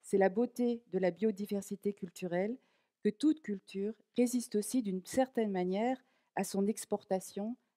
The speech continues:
à son voyage, à son déplacement,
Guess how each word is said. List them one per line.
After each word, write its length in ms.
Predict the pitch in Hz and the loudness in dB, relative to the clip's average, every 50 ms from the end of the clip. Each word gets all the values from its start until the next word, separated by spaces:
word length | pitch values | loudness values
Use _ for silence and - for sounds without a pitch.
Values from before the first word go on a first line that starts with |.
| _ - | _ -8
à 120 | - 180 | -6 -6
son 180 | - - 202 190 | -4 -4 -4 -2
voyage, 640 | 180 185 214 214 196 202 202 208 220 247 262 - 240 - _ _ _ _ _ _ - | 2 2 2 4 6 4 4 4 4 2 -2 -6 -12 -16 _ _ _ _ _ _ -6
à 60 | 170 | -6
son 180 | 180 - 185 185 | -4 -4 -2 0
déplacement, 760 | 175 226 226 226 202 196 196 - - 190 180 185 196 220 | 0 2 2 4 4 4 4 2 -2 -2 -2 -2 -2 -4